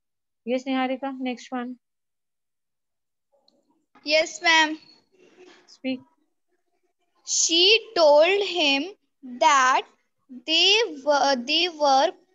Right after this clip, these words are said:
Speaker 2: going to the Ooty flower show the next day.
Speaker 1: Very good, very good. Excellent. Absolutely right. Speak a little slowly so that everybody can relate and see whether you've done a mistake or not.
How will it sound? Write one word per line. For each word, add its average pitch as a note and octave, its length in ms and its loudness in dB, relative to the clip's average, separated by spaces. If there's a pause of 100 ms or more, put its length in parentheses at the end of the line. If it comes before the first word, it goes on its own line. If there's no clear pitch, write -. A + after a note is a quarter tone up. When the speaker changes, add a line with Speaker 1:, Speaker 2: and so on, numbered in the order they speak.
(220)
Speaker 2:
going E4 540 -2
to D#4 220 -6
the C#4+ 300 2 (640)
Ooty D#4 560 -2 (240)
flower C#4+ 880 0 (180)
show D4+ 600 -2
the E4 100 2
next C#4+ 600 -4
day. B3+ 340 -4 (680)
Speaker 1:
Very A3+ 260 -4
good, F#3 200 -6
very G#3 240 -6
good. F3+ 240 -12 (200)
Excellent. G3+ 580 -10 (360)
Absolutely B3+ 720 -6
right. F3+ 200 -8 (140)
Speak - 360 -12
a D4 60 0
little C#4+ 240 -6
slowly B3+ 500 -4
so B3 160 -8
that A#3 160 -4
everybody A3+ 500 -4
can A3+ 220 -8
relate G#3+ 340 -4
and A3+ 180 -6
see A3+ 280 -12
whether G#3+ 200 -6
you've A3 220 -8
done G3+ 200 -8
a G#3 60 -10
mistake G#3 460 -12
or G3+ 100 -6
not. G#3 220 -8